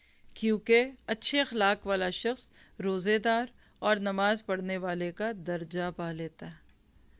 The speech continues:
देखिए, एक तो रातों की बातें और दिन के रोज़े नफिल में, और दूसरी तरफ अच्छा अखलाक, तो फिर ज़रूरत है ना कि अच्छे अखलाक को सही तरह से समझें। और अगली रिवायत भी नोट कीजिए, तिरमिज़ी टू सिक्स एट फ़ोर,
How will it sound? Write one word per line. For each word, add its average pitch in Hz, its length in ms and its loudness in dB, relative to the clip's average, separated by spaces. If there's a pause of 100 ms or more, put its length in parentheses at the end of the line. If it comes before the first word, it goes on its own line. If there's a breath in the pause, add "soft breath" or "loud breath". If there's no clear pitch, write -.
(320 soft breath)
देखिए, 214 360 2
एक 208 120 -4
तो 202 100 0
रातों 190 340 0
की 196 160 -4
बातें 180 440 -4
और 180 160 -6 (100)
दिन 180 200 -4
के 185 160 -4
रोज़े 170 420 -6 (240)
नफिल 185 340 -6
में, 170 180 -8 (520 soft breath)
और 190 180 0
दूसरी 185 320 -2
तरफ 180 240 -6
अच्छा 185 280 -2
अखलाक, 190 440 -4 (420 soft breath)
तो 220 60 0
फिर 220 160 -2
ज़रूरत 202 560 -4
है 214 60 -2
ना 208 120 -2
कि 208 120 -4
अच्छे 202 280 -2
अखलाक 180 380 -4
को 226 100 -6
सही 240 300 -6
तरह 240 220 -2
से 220 140 -6
समझें। 170 420 -6 (720 soft breath)
और 208 120 4
अगली 214 260 0
रिवायत 262 360 0
भी 269 80 -2
नोट 247 240 0
कीजिए, 247 380 -2
तिरमिज़ी 220 560 -2
टू 202 220 -2
सिक्स 226 340 -4
एट 180 200 -4
फ़ोर, 196 360 -2